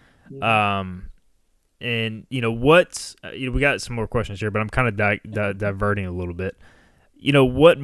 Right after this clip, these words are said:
Speaker 2: what gets you so much into college baseball? And, like, kinda, you know, you even inform me on, like, the upsets that are happening across the country, following the top twenty-five. You kinda predict the top twenty-five sometime for D one baseball. What kinda got you, uh, into that?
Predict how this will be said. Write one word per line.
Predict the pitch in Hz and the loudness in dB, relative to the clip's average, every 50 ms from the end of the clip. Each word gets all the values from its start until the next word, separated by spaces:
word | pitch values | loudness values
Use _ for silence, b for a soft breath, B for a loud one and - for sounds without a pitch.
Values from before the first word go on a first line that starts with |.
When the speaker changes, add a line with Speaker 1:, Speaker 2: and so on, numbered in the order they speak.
| 139 135 - | -6 -10 -4
Speaker 2:
what | - 147 147 143 120 | 0 2 2 2 2
gets | 127 143 - - | 2 0 0 0
you | 139 117 | -2 -2
so | - - 135 127 123 | 2 2 2 4 4
much | 123 117 - 131 | 2 0 0 -2
into | 120 110 | -4 -4
college | - 123 117 117 107 104 | -2 0 0 0 0 -2
baseball? | 104 113 123 123 - 143 135 127 127 | -4 -4 -2 2 2 2 2 2 0
And, | 120 | -4
like, | 113 113 107 - | -4 -4 -6 -4
kinda, | - 139 139 127 120 | -2 -2 0 0 0
you | 123 131 131 | 0 0 2
know, | 139 139 127 | 2 2 2
you | - 147 170 214 262 | 2 2 2 4 4
even | 240 175 147 131 | 4 4 4 2
inform | 117 - - 151 135 123 120 | 0 0 2 2 2 2 2
me | 127 139 143 139 127 | 4 4 6 6 4
on, | 117 113 | 2 0
like, | 104 104 104 95 | -4 -4 -6 -6
the | 104 95 80 | -6 -4 -2
upsets | 113 - - - 123 117 107 - - | -2 0 0 0 0 0 -2 -2 -4
that | 113 104 | -4 -4
are | 104 101 | -2 -2
happening | 110 107 101 - 104 98 | 0 2 4 4 2 2
across | 98 95 - 104 98 - - | -2 -6 -4 -4 -4 -6 -8
the | 101 | -10
country, | - - 117 104 - 113 110 107 | -8 -6 -6 -4 -2 -2 -2 -2
following | 98 - 117 107 104 107 104 | 0 0 2 2 2 0 0
the | 98 98 | -2 -4
top | - - 110 104 - | -2 -2 -2 0 2
twenty-five. | - 113 110 101 92 - - 110 104 107 107 107 101 98 | 2 2 2 0 -4 -4 0 2 2 4 4 2 0 -2
You | 98 98 | -4 -8
kinda | - 107 104 98 | -6 -6 -6 -4
predict | - - 104 98 98 101 120 120 - - | -2 -2 -2 -2 -2 -2 -2 -2 -2 -4
the | 104 | -10
top | - - 113 110 - - | -8 -6 -6 -2 0 0
twenty-five | - 113 107 101 - 117 110 107 101 - | 0 0 0 0 0 2 2 2 2 0
sometime | - 107 95 - 110 107 104 101 | -2 -6 -6 -4 -2 -2 -2 -4
for | - 101 | -6 -8
D | 92 107 107 | -6 -4 -4
one | 107 101 95 95 | -4 -4 -4 -2
baseball. | 101 104 107 104 - 117 107 104 104 | -2 -2 0 0 -2 -2 -2 0 0
What | 117 151 151 | 0 0 0
kinda | - 165 151 131 | 0 0 0 2
got | 117 127 120 120 - - | 2 2 2 2 0 -2
you, | 127 117 117 113 110 104 | -4 -2 -2 -2 -2 -2
uh, | 104 | -2
into | 101 107 110 - 104 | -4 -4 -6 -8 -6
that? | 95 98 101 95 | -4 -4 -4 -4